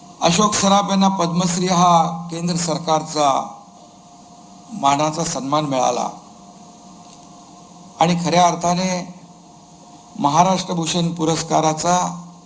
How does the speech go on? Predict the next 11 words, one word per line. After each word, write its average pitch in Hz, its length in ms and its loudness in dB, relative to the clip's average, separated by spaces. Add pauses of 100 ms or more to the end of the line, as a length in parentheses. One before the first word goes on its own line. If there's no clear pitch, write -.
(340)
खऱ्या 165 200 2
अर्थाने 170 300 0
पुरस्काराचं 170 720 -2
सार्थक 156 480 0
झालं 147 520 0 (400)
अशी 139 240 -2
मनामध्ये 151 460 2
माझ्या 139 260 -2
भावना 135 340 2
आहे. 117 280 2 (640)
आणि 135 680 -2